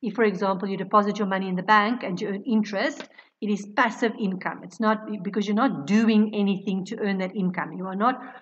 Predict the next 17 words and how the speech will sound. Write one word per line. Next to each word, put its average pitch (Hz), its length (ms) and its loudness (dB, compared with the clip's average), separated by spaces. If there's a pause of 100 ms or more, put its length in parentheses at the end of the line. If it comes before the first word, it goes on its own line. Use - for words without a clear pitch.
(160)
working 220 640 6
and 180 180 -6
slaving 220 720 4
away 196 440 4
for 202 180 -6
that 185 180 -8
salary. 202 600 0 (340)
It 196 100 -6
is 185 200 -6
income 277 520 10
that 190 180 -6
you 190 100 -2
receive 220 720 0 (1040)
through 254 500 4
basically 208 500 0
doing 185 300 0
nothing, - 420 -4